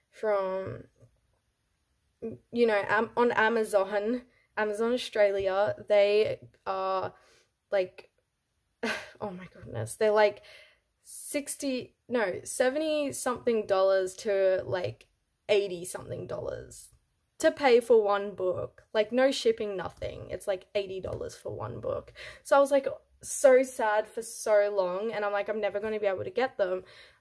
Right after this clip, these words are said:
Um, but I'm like, "You know what? I'm gonna add them to my wish list, 'cause what if there is a deal one day?" I don't know. I was just being optimistic. So I would, like, check my wish list every now and then, or, uh, sometimes check it specifically for these books.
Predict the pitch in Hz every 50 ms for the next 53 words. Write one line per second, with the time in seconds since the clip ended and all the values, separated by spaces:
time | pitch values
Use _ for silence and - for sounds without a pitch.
0 | - - 220 208 208 208 - - - 247 240 - 233 240 247 240 233 226 226 -
1 | 269 277 285 269 269 262 254 226 233 254 247 233 - - 226 220 254 247 240 -
2 | 240 233 226 214 202 202 208 214 - - 240 262 262 - - - 254 254 247 254
3 | - 240 220 214 233 226 233 226 - 226 202 - - 240 220 220 220 208 - _
4 | - 214 214 214 220 214 214 208 214 214 214 214 208 214 208 208 202 202 202 202
5 | - - 247 262 247 220 202 190 190 190 190 196 190 - - - - _ - 226
6 | 233 226 247 240 - 240 220 - - - - - 202 208 214 214 - - - 170
7 | 160 - - - 226 220 220 226 226 285 294 277 285 - _ - - 277 277 -
8 | 277 233 208 196 208 226 - - 214 202 208 - - 202 196 208 202 202 196 202
9 | 196 196 190 196 190 190 185 190 190 190 190 185 180 180 180 175 180 - - -
10 | - _ _ - 196 185 180 180 - - - - 233 214 208 214 208 208 - -
11 | 196 - 202 - - - - 214 - - 277 277 269 240 - 226 220 214 - 190
12 | 190 190 190 180 - - - 190 175 - - -